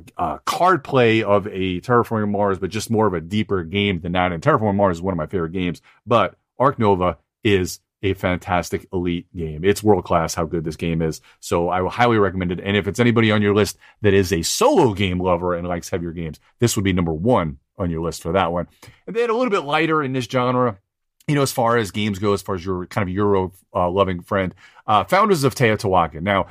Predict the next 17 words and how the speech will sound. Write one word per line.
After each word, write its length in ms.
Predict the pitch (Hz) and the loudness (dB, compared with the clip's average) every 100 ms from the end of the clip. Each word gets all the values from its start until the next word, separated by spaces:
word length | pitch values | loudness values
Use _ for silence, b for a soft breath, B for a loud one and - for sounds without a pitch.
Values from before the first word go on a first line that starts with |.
| B | B
Teotihuacan 480 | - 208 185 156 135 | -2 2 4 2 2
was 140 | 127 104 | 2 2
a 60 | |
bit 200 | 98 123 | 0 0
heavier 380 | - 131 123 117 | 0 0 4 4
of 80 | 104 | 2
a 60 | |
game. 340 | 95 101 101 95 b _ | -2 -2 -2 -4 b _
Founders 500 | 147 160 156 139 - - | 2 2 2 0 -2 -4
kind 180 | 180 | -2
of 100 | - | -2
distills 540 | 95 110 - 120 117 104 | -4 -6 0 2 2 0
it 140 | 101 | -4
down 320 | 104 104 110 | 0 2 2
a 40 | 98 | 2
little 260 | 98 104 | 2 2
bit. 280 | 98 101 98 | 2 2 0